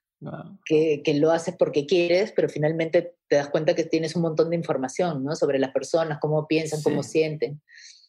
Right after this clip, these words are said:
Speaker 2: Este, y ya, y de eso es de lo que hablo, ¿no?
Speaker 1: ¿Y, y la punta de la lana en esta ocasión cuál fue? Que estás a punto de decirme de que me pesqué de
Speaker 2: Claro,
Speaker 1: aquí y,
Speaker 2: este,
Speaker 1: pero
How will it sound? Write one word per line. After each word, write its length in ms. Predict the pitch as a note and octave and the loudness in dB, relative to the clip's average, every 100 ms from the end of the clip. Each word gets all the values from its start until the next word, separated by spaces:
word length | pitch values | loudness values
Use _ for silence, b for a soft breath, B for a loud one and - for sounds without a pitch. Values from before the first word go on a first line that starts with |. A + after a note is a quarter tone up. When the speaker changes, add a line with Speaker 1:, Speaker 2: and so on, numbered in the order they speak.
| _ - | _ -2
Speaker 2:
Este, 960 | C#3+ - C#3+ C#3 C3+ C3+ C3+ C3 C3 - E3+ | -2 -2 0 4 4 4 4 2 0 -6 -2
y 240 | D#3 D#3 | 0 2
ya, 160 | E3+ E3 | 4 4
y 140 | D3 | 2
de 100 | E3 | 2
eso 160 | D#3+ E3+ | 2 0
es 80 | |
de 80 | E3+ | 0
lo 140 | C#3 C#3 | 0 2
que 100 | C#3 | 2
hablo, 300 | D#3+ D3+ C#3 | 0 -2 -8
¿no? 120 | C#3 _ _ E3+ | -12 _ _ 0
Speaker 1:
¿Y, 160 | D#3+ | 4
y 40 | D#3+ | 4
la 120 | D3+ | 4
punta 240 | E3 E3+ | 2 2
de 60 | F3+ | 4
la 60 | D3 | 4
lana 220 | D3 D#3+ | 4 4
en 40 | D3+ | 0
esta 140 | - | 0
ocasión 260 | C#3 C3 C3 | -2 0 0
cuál 180 | C#3+ | 0
fue? 260 | A#2+ C#3 D3 | 2 0 0
Que 60 | - | -4
estás 180 | B2 | -4
a 40 | B2+ | 0
punto 220 | C3 B2 | 0 2
de 60 | B2 | 2
decirme 580 | A2+ B2 A#2 A#2 - - | 2 0 0 -2 -4 -8
de 120 | - - | -6 -2
que 120 | A#2+ | 0
me 120 | A2+ | 0
pesqué 240 | C3 - | -2 2
de 60 | - | 4
Speaker 2:
Claro, 220 | G3+ F3 | 6 6
Speaker 1:
aquí 180 | D#3+ E3+ | 4 4
y, 80 | F3+ | 4
Speaker 2:
este, 680 | E3+ E3 D#3 D#3 D3+ D3 D3+ | 6 6 6 4 4 2 0
Speaker 1:
pero 220 | D#3 - | -4 -6